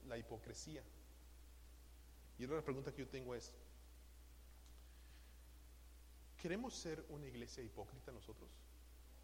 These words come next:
Nada más, gracias, hermano Sotero. ¿Queremos ser una iglesia hipócrita nosotros, hermanos? No, no, no, no, no estamos en el mismo canal. Definitivamente no. ¿Queremos ser una iglesia hipócrita nosotros? No, hermanos,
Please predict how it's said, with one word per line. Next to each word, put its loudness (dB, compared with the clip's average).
Nada -2
más, -2
gracias, 2
hermano 0
Sotero. -4
¿Queremos 6
ser 6
una 8
iglesia 6
hipócrita 2
nosotros, -2
hermanos? -2
No, -2
no, 0
no, -2
no, -2
no -6
estamos -2
en -6
el -6
mismo 0
canal. -2
Definitivamente -2
no. -2
¿Queremos 12
ser 8
una 8
iglesia 8
hipócrita 2
nosotros? -2
No, 4
hermanos, -2